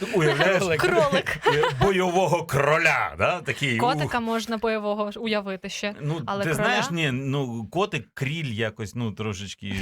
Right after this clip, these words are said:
Speaker 3: <laughs>
Speaker 1: трошечки воно якось інакше. А, м, раніше, е, знову таки, е, це вже, м, ну, більше я пам'ятаю, ніж ти, е, Марійко, раніше, е,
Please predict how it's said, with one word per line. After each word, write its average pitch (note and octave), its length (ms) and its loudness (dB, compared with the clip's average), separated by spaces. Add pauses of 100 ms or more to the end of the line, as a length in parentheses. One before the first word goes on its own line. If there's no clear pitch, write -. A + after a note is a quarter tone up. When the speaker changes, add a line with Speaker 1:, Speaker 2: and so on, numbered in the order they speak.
(220)
Speaker 3:
<laughs> F#3 260 -2
Speaker 1:
трошечки G#2+ 360 -6
воно G2+ 260 -2
якось G2+ 260 -6
інакше. F#2 380 -6 (560)
А, B2 340 0
м, A#2 680 0
раніше, A#2+ 840 -2 (140)
е, A2 200 -4
знову A2 260 -2
таки, G#2 200 -12
е, G#2 500 -4
це A#2 160 -4
вже, G#2 500 -4 (200)
м, G2 1000 0
ну, D3+ 240 -2
більше A#2 300 -4
я A2+ 100 0
пам'ятаю, F#2+ 460 -4
ніж F#2 200 -4
ти, F#3 200 -10 (560)
е, G2+ 240 -4
Марійко, G2 540 -4
раніше, C3 960 -4
е, G#2 40 -10